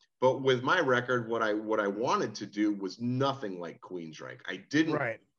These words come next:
Speaker 1: Why would I try to do that? That's a waste.
Speaker 2: Exactly. I, well, let's, I mean, actually, I wanted to ask this too. Um,
Speaker 1: Yeah.
Speaker 2: how did you,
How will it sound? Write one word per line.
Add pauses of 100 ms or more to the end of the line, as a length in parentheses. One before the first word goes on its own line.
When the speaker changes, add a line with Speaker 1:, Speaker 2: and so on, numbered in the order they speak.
(160)
Speaker 1:
Why
would
I
try
to
do
that?
That's
a
waste.
Speaker 2:
Exactly. (420)
I, (100)
well, (120)
let's,
I
mean,
actually,
I
wanted
to
ask
this
too.
Um,
Speaker 1:
Yeah. (400)
Speaker 2:
how
did
you,